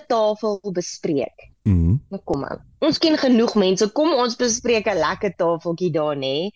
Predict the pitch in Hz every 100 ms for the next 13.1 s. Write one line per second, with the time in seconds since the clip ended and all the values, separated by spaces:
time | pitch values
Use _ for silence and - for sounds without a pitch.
0 | - - - _ - - - 320 339 320
1 | - 311 240 254 262 - - _ - 254
2 | 254 _ 330 330 311 311 330 359 _ -
3 | 254 240 247 247 240 220 294 294 294 240
4 | 196 190 - 165 202 226 226 202 196 190
5 | 233 - 214 208 185 175 180 - 196 156
6 | 147 131 143 220 285 _ - - _ _
7 | 277 269 269 262 214 226 226 226 214 208
8 | 202 - 247 240 - 220 214 208 - 349
9 | 311 247 214 - 254 - 233 226 226 196
10 | 165 165 160 226 - 214 202 190 - 185
11 | 180 190 190 185 202 233 240 208 202 -
12 | 196 190 185 - 196 185 190 151 135 170